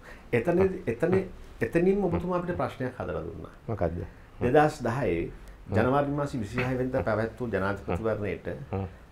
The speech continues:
Speaker 1: අ, ඉදිරිපත් කළේ
Speaker 2: හ්ම්.
Speaker 1: වර්තමාන ෆීල්ඩ් මාෂල්.
Speaker 2: යා.
Speaker 1: දෙදාස් පහළොවේ ජනාධිපතිවරණයට ඉදිරිපත් කළේ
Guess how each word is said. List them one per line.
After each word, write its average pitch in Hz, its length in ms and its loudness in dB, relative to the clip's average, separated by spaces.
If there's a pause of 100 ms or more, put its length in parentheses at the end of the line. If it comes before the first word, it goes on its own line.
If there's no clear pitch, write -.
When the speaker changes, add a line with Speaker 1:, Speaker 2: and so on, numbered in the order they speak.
(120)
Speaker 1:
අ, 50 280 -4
ඉදිරිපත් 123 540 0
කළේ 101 520 6 (120)
Speaker 2:
හ්ම්. 101 160 0 (580)
Speaker 1:
වර්තමාන 117 480 2
ෆීල්ඩ් 98 260 -4
මාෂල්. - 260 -10 (120)
Speaker 2:
යා. 98 180 2 (500)
Speaker 1:
දෙදාස් 135 380 4
පහළොවේ 143 340 2
ජනාධිපතිවරණයට 143 920 0
ඉදිරිපත් 139 460 -2
කළේ 170 240 -2